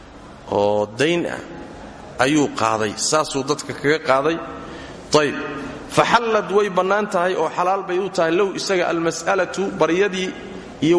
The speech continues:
weydiisigii baa marka xalaal u noqday, xataa yusiibahaa, ilaa xamaaladii uu qaaday uu helo. Thumma kadibna yumsiku, wuu daynayaa marka, wuu joojinayaa. Yacni, eh,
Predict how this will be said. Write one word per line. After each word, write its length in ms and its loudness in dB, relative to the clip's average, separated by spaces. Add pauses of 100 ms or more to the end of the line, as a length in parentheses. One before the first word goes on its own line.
weydiisigii 640 0
baa 120 4
marka 260 0
xalaal 400 -2
u 60 -4
noqday, 360 -2 (300)
xataa 460 2
yusiibahaa, 880 0 (480)
ilaa 260 4 (100)
xamaaladii 580 0
uu 220 0
qaaday 440 2
uu 140 2
helo. 320 2 (680)
Thumma 280 6
kadibna 480 2
yumsiku, 840 0 (920)
wuu 180 4
daynayaa 460 2
marka, 200 -8
wuu 80 0
joojinayaa. 560 0 (960)
Yacni, 300 4 (760)
eh, 200 4